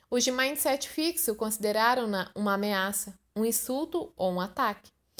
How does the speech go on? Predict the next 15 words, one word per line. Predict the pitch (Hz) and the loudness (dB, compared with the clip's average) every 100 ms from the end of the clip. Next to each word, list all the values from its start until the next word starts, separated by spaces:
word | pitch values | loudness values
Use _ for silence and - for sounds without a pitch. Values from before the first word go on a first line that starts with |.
| - - | -20 0
Rejeitaram | 277 294 320 285 302 320 285 208 | 4 6 4 4 4 6 4 2
Edward | 202 190 175 170 175 - | 2 2 2 2 -4 -6
e | 196 | -6
suas | - 185 180 | -2 0 0
opiniões. | 180 180 170 170 180 - _ _ _ _ _ | -2 -2 -4 -6 -10 -16 _ _ _ _ _
Eis | 208 208 262 277 - - | 4 6 6 2 -4 -6
o | 247 | -2
que | 269 | -2
disse | 214 240 240 | 0 0 0
um | 233 | 0
dos | 240 | 2
alunos | 262 247 240 269 254 | 2 2 0 0 -2
de | 202 | -2
mindset | 190 190 185 180 180 | -4 -2 -2 -2 -4
fixo. | - 190 185 - | -6 -8 -8 -12